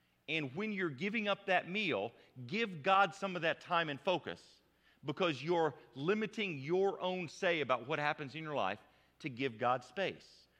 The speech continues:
So invite God into your presence when you fast, because just because you can do something doesn't mean you should. And fasting is this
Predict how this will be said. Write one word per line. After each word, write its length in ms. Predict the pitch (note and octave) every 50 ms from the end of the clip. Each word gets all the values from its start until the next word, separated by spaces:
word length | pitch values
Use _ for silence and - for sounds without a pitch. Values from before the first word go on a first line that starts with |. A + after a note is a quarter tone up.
| _ _
So 340 | - - - D3+ C#3+ D3
invite 640 | - D3 C#3 B2+ G#2+ F#2+ A2+ B2 C3+ - - F3+ C#3+
God 360 | D3+ C3 A#2 A2 A2 A2 A2 - -
into 260 | C3 B2 A2+ - C3+
your 160 | C3+ C3+ C3+
presence 460 | - - A#2 F#2+ F2+ D#2+ F#2+ G#2 - - - _ _ _ _ _ -
when 120 | G#2 G#2 G2+
you 140 | G2 G2+
fast, 720 | F2+ - - G#2 E2+ D2 C2+ - - - - - - _ _ _ _ _ _ _ _ _ _ _ _ _ _ _ _ _ _ - -
because 560 | A2 A#2 - - C3 G#2 F2+ F2 G2+ C3 C3+ - - - - - - - - - _ _ _ _ _ _ _ _ _ _ _ _ _ _ _ _ _ _ _ _ _ _ _ _ _ _ _ _ _ _ _ _ _ _ _ _ _ _ _ _ _
just 160 | - C3 B2 -
because 260 | - E3+ E3 C3+ C3+
you 60 | C#3
can 280 | - - D#3 E3+ E3+ D#3
do 120 | B2 G#2
something 380 | - - A2 F#2 - A2+ G2+ F2+
doesn't 220 | G2+ G2 G2 F#2+
mean 140 | G2 F#2+ F2
you 80 | E2+
should. 380 | D#2+ - - - A2 E2+ C2+ B1+ - - _ _ _ _ _ _ _ _ _ _ -
And 140 | A#2 A2 -
fasting 440 | - C#3+ C3+ C#3+ - - D#3 C#3 C3
is 120 | B2+ G#2
this 340 | - A#2+ G#2+ F#2 - - -